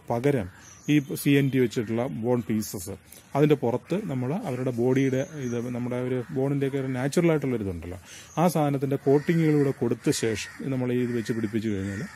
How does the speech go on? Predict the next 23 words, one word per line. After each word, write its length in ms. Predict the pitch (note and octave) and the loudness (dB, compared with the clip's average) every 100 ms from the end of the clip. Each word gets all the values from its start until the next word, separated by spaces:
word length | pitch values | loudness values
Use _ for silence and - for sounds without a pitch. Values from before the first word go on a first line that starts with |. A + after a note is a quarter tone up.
| - - F3+ | -18 -4 0
ഈ 80 | |
പീസ് 220 | D#3+ D#3 C#3+ | 4 4 2
അവിടെ 140 | C3 | 0
തന്നെ 180 | B2 B2 | 0 0
ഇരിക്കും, 240 | A2 A#2+ | 0 0
ബോഡി 180 | A#2 A#2 | 0 2
റിജക്റ്റ് 340 | A2 G2+ - G#2 | 0 -2 -2 -4
ചെയ്യില്ല. 220 | E2+ F2+ - - - - | -4 -10 -20 -20 -10 -2
റിജക്റ്റ് 240 | C#3+ E3 | 0 2
ചെയ്യാതെ, 200 | E3+ E3 | 4 4
പക്ഷേ 180 | G3 - | 2 0
അതിന് 200 | G3+ G#3 A#3 | 0 2 0
നമ്മുടെ 220 | F#3 F3+ | 0 2
എല്ലിനേക്കാളും 500 | E3+ E3 D#3+ D3+ C#3+ | 2 2 2 2 2
കൂടുതൽ 340 | C3 A#2+ A2+ D#3+ | 0 0 0 -2
സ്ട്രെങ്തും 440 | - A#2+ G#2 C3 G#3+ - - - | -2 -2 0 -2 -6 -16 -16 -6
ഉണ്ടാവും. 280 | G2+ F2+ - | -4 -4 -4
അങ്ങനെയുള്ള 440 | C3 D3+ C#3+ C#3 C3+ | -2 0 2 2 0
ആർട്ടിഫിഷ്യൽ 640 | C3 - C#3 B2+ C#3 C3+ | -2 -2 -4 0 0 2
ബോൺ 360 | G#2+ A2 A#2+ C#3 - - - | 2 0 0 -2 -8 -20 -8
ഒക്കെ 160 | B2+ A#2 | -4 -2
ഉണ്ടാക്കാനായിട്ട് 680 | A2 G#2+ G2+ G#2 G2+ F#2 G#2 | 0 0 -2 -2 -2 -4 -4
നമുക്ക്, 340 | G#2 F2+ | -4 -4